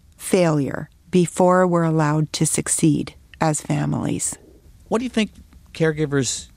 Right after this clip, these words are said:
Speaker 2: need that an elected federal government might be able to provide?
Speaker 1: Well, it would be wonderful to have a national caregiving strategy, of course, but I think that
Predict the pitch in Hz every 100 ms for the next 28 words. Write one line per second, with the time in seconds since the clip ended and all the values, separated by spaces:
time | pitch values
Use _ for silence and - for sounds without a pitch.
0 | - - - - 139 139 151 131 107 113
1 | 101 107 104 117 117 - - 120 113 110
2 | 107 113 104 120 107 110 107 104 90 95
3 | 101 110 98 - - - - - - -
4 | - - - - - - - - - -
5 | - 180 175 175 - 196 208 180 165 160
6 | 151 143 156 147 151 180 160 160 156 151
7 | 156 - 147 143 - 147 143 151 147 147
8 | - 156 143 156 147 185 175 165 - 180
9 | 151 180 - - - - - - - -
10 | - 165 - 165 196 - - - _ _
11 | _ _ _ - - 175 - 233 - 196